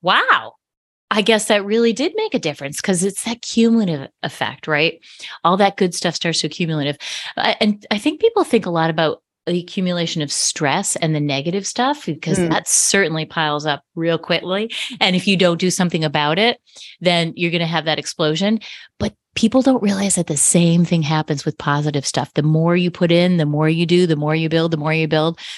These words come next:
Speaker 1: the sooner you get there. And I love what you just said about building that runway so you can take off, right?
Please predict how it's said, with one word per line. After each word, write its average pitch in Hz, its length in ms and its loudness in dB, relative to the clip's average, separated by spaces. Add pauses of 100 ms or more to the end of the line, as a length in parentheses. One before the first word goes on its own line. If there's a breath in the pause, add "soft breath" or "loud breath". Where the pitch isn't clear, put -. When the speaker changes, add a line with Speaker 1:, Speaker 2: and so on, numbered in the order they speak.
(160 loud breath)
Speaker 1:
the 180 100 2
sooner 185 280 2
you 165 120 2
get 170 220 0
there. 147 120 0
And 143 120 -2
I 151 60 -2
love 160 220 0
what 185 100 -4
you 165 80 -4
just 156 180 -2
said 160 140 -2
about 151 280 -8
building 160 380 2
that 147 180 0
runway 165 500 0 (280)
so - 160 0
you 269 100 6
can 269 140 4
take 254 280 0
off, 277 420 -2
right? 175 320 -2